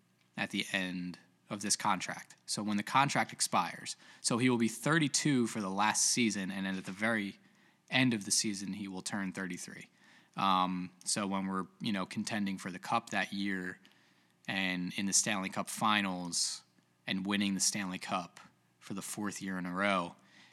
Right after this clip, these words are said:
J V R will be thirty-three years old. That's not that bad. I mean, listen, he's,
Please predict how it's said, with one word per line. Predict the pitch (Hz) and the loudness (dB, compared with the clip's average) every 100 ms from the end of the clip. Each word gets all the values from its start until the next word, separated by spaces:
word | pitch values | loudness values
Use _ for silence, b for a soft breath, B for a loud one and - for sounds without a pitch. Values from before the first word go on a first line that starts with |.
| b | b
J | - 113 | 4 4
V | 104 107 | 6 4
R | 101 95 | 4 2
will | 95 92 | 0 -2
be | 98 90 90 | -2 -2 -4
thirty-three | - 117 101 92 107 95 | -6 -2 0 -2 -2 -4
years | 85 | -4
old. | - - - b b b b b b - | -10 -14 -20 b b b b b b -8
That's | - 170 | 0 2
not | - 277 | 4 2
that | 320 185 | 2 4
bad. | 131 147 101 110 | 8 8 6 4
I | |
mean, | 123 131 127 156 | 6 6 6 4
listen, | 170 120 107 | 4 6 4
he's, | 110 151 139 127 - | 4 4 4 4 2